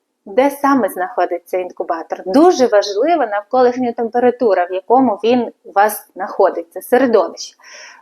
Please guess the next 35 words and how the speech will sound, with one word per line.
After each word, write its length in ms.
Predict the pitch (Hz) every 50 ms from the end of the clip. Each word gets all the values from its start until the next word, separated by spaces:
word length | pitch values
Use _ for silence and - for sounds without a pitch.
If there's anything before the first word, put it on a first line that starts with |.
| _ _ -
Це 120 | 294 359
повинна 440 | 359 294 233 - 240 269 254 240 208
бути 260 | 196 240 262 _ 233
кімнатна 560 | 233 _ 226 214 220 233 214 - - 196 190
температура. 680 | - 190 180 180 - 180 175 180 180 - 180 175 175 185
Що 240 | - - 359 381 370
значить 440 | 277 240 254 285 285 254 247 240
кімнатна? 580 | _ - 247 220 196 180 165 170 - - - - _ -
Від 520 | 226 208 240 269 302 349 403 403 466 226
вісімнадцяти 920 | 220 262 285 277 - - 240 220 208 202 208 226 262 254 - 233 233 - 233 - -
градусів, 560 | - 208 196 180 175 381 381 - - 285 - 180
но 260 | 208 233 277 330 349
не 100 | 320 262
перевищувати 960 | - - 214 202 208 196 185 214 269 320 330 - - 262 233 233 233 226 220
тридцяти 520 | 214 220 196 226 214 - 214 208 - 196 180
градусів. 540 | 180 175 165 165 165 170 185 - - 175 _
Тобто 340 | - 208 202 - - 180 175
ви 120 | 196 254
вже 160 | 302 285 247 233
тут 260 | - 220 226 _ _
теж 220 | - 190 196 -
не 180 | 233 202 190 185
переборщіть. 800 | 185 196 190 196 185 180 196 214 226 - - - 160 156 _ _ _ - - - - - - - _
Не 120 | 233 294
треба 300 | - - 294 247 214 214
його 180 | 208 220 226 202
класти 420 | _ 196 185 180 185 - _ 180
біля 280 | 175 185 180 175 175 175
котлів, 480 | - 220 220 220 - 320 339 349 381 381 -
не 200 | 254 240 196 208
треба 280 | 208 254 269 277 240 240
його 200 | 220 214 220 208
класти 440 | - - 196 214 254 - _ 233 214
на 140 | 220 233
піч. 400 | 226 _ - 180 151 - - -